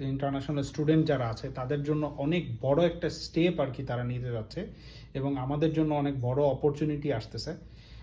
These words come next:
তো আশা করি পুরো ভিডিওটা দেখলে আপনারা বুঝতে পারবেন যে আসলে কী ধরনের অপরচুনিটি, এটা আসলে কেন অপরচুনিটি এভাবে বলতেছি আমি। কারণ, আহ, আসলে তেমন যদি কিছু না হইতো, আহ, যা-,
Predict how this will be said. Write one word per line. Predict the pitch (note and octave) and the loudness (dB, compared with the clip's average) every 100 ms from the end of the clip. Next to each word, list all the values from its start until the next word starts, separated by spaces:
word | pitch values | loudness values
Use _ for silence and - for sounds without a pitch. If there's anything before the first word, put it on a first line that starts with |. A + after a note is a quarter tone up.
| - - | -8 -2
তো | C3+ C3 B2+ - - C3 C3+ | 0 0 -2 -6 -6 -6 -4
আশা | C3 E3+ | 0 4
করি | E3+ F3 | 6 6
পুরো | F#3 F#3+ F#3 | 6 6 6
ভিডিওটা | C#3+ D#3 E3 E3+ E3 | 6 6 6 6 6
দেখলে | D#3+ F3 | 4 2
আপনারা | - D3+ C#3 | 2 2 0
বুঝতে | C3+ D3 - E3+ | 2 0 4 4
পারবেন | C3 A2+ F3+ D#3 | 4 0 -4 -2
যে | C3+ | -2
আসলে | B2+ - C#3 C#3 | -2 -2 -4 -2
কী | D#3 | -2
ধরনের | C#3+ D3 D3+ D#3 D3+ | 0 2 2 4 2
অপরচুনিটি, | D3 C#3+ D3 C#3+ C#3 D3 | 2 0 0 -2 0 -2
এটা | C#3 C3 | -2 -2
আসলে | B2 - D#3+ E3 | -2 0 2 4
কেন | D#3+ D3+ D#3+ | 2 4 4
অপরচুনিটি | D3+ - C3+ B2+ C#3+ D3+ D3 D3 | 4 0 -4 0 0 0 0 0
এভাবে | C#3 C#3+ | 2 0
বলতেছি | C3+ C3+ C#3+ C3 | 0 -2 -4 -4
আমি। | C3 C3 F#3+ - - - - | -4 -4 -6 -12 -18 -20 -12
কারণ, | C3 C3+ D3 C#3+ | -4 -2 0 0
আহ, | C#3 C#3 C3+ B2+ - | -2 -2 -2 -2 -4
আসলে | A#2+ C#3+ D3 D3 - - | -4 0 0 0 -4 -6
তেমন | D3 E3+ F#3 | 2 6 6
যদি | G3 G3 | 6 4
কিছু | G3 F#3+ F#3 | 2 2 2
না | D#3+ C3+ | 2 2
হইতো, | C3+ A#2+ C3 G3 - - - - A#2+ | 0 -2 -4 -4 -8 -16 -18 -10 -6
আহ, | A2+ A2+ G#2+ - C3 B2 | -4 -4 -6 -8 -8 -6
যা-, | A#2+ B2 A#2+ | -2 -2 0